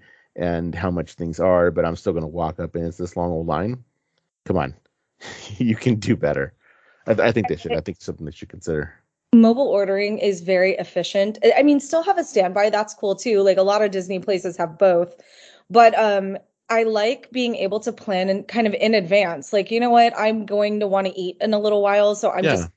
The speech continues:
Speaker 2: order it from now, and then I could just push it when I'm there, and then I don't have to wait in line. Like, I've already, it's, it is more efficient, and you can stagger it 'cause mobile ordering is not always, like, right now.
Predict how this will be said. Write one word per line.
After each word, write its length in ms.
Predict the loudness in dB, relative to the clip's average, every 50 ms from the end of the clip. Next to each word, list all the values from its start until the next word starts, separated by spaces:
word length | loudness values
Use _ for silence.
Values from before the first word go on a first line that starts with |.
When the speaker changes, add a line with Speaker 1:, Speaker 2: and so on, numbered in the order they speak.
| _ _ _ -6
Speaker 2:
order 180 | -2 2 2 2
it 100 | 2 0
from 180 | -4 -8 -4 -2
now, 400 | -2 0 0 0 0 0 -2 -2 -12 _ _ _ _ _
and 80 | 0 2
then 200 | 4 4 4 4
I 140 | 4 2 2
could 100 | 0 0
just 180 | -4 -4 -6 -6
push 260 | -4 -4 -4 -2 -2
it 100 | -2 -2
when 140 | -2 -2 -2
I'm 180 | -2 -2 -2
there, 300 | -2 0 0 2 2 0
and 160 | 0 0 -2 -2
then 80 | 0
I 80 | 0 0
don't 160 | 0 0 -2
have 220 | -6 -6 -8 -6
to 80 | -4 -4
wait 180 | -2 -2 -4 -4
in 40 | -8
line. 280 | -8 -8 -8 -10 -10 -10 -2
Like, 120 | -2 2 4
I've 140 | 4 4 6
already, 520 | 4 4 4 4 2 0 0 0 -2 -4 -8 -16 -20 -20 _ _ 0
it's, 240 | 0 0 0 -4 _ _ 2
it 140 | 4 4
is 260 | 6 6 4 4 2 0
more 180 | -4 -4 -4 -4
efficient, 500 | -6 -6 -8 -6 -6 -6 -6 -6 -8 -12 _ _ _ _ _ _ -2 2
and 100 | 4 4
you 80 | 4
can 160 | 4 2 -2
stagger 500 | -2 -8 -4 -2 0 0 0 0 0 0
it 200 | 0 -2 -4 -6
'cause 340 | -4 -6 -4 -6 -6 -14 -20 _ _ _ -8
mobile 360 | -4 -2 0 0 0 0 0 0
ordering 460 | 2 0 0 0 0 0 0 0 0
is 160 | -2 -2 0
not 180 | 0 0 0 0
always, 380 | 0 0 2 2 2 0 0
like, 160 | -2 -4 -2 0
right 220 | 0 0 0 0
now. 380 | -4 -6 -6 -6 -6 -8 -8